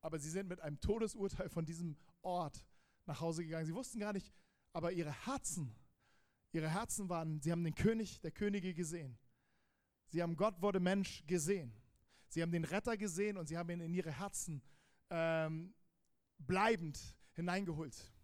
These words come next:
Sagt, hey, dazu komme ich gleich, aber wir sind noch an dem Punkt, dass die Sterndeuter ihr Zuhause verlassen haben,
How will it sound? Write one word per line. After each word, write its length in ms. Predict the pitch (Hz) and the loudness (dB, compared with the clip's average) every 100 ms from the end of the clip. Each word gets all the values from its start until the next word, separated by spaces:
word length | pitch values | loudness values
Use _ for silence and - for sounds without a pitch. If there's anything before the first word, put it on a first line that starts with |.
| - _ _ _ _ | -20 _ _ _ _
Sagt, 260 | 151 151 | -6 -4
hey, 260 | 156 175 139 - - _ _ - | -2 -2 -4 -12 -20 _ _ -6
dazu 220 | 165 - | -4 2
komme 220 | 214 220 | 6 6
ich 80 | 170 | 6
gleich, 280 | 220 180 175 | 4 2 2
aber 260 | 175 180 - - - _ _ - - _ | 6 6 4 -10 -20 _ _ -20 -20 _
wir 120 | 165 | 4
sind 140 | 170 | 6
noch 140 | 254 226 | 6 6
an 100 | 220 | 6
dem 120 | 220 | 6
Punkt, 640 | - 262 226 175 - - - - - - _ _ _ _ | 10 10 10 6 -2 -6 -10 -16 -20 -20 _ _ _ _
dass 160 | - 151 | -6 -4
die 80 | 175 | -4
Sterndeuter 880 | - 220 240 220 208 208 202 196 - - _ _ _ - | 4 6 8 6 6 4 2 2 -4 -18 _ _ _ -2
ihr 100 | 190 | 0
Zuhause 480 | - 175 226 240 208 | 0 4 6 6 2
verlassen 480 | 196 196 202 208 | -2 -2 -2 -6
haben, 400 | 180 185 185 196 | -6 -6 -6 -10